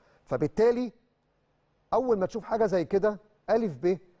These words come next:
يا تروح للمصدر يا تتأكد من الموقع أو الجريدة. لا عملت ده ولا عملت ده، لا نشرت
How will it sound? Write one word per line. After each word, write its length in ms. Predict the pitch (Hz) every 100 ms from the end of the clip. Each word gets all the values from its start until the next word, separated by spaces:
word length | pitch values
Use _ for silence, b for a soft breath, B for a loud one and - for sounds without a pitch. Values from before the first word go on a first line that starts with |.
| -
يا 80 | 131
تروح 280 | 175 208
للمصدر 560 | 202 175 196 175 214 190 139
يا 80 |
تتأكد 440 | 156 151 214 - 151
من 100 | 160
الموقع 400 | 156 196 - 151
أو 120 | 147
الجريدة. 320 | 131 131 117 -
لا 120 | 175
عملت 400 | 240 233 269 -
ده 220 | 185 240 147
ولا 220 | 180 214
عملت 380 | 170 170 170 143
ده، 220 | 123 101
لا 160 | 139 156
نشرت 600 | 135 156 233 277 - -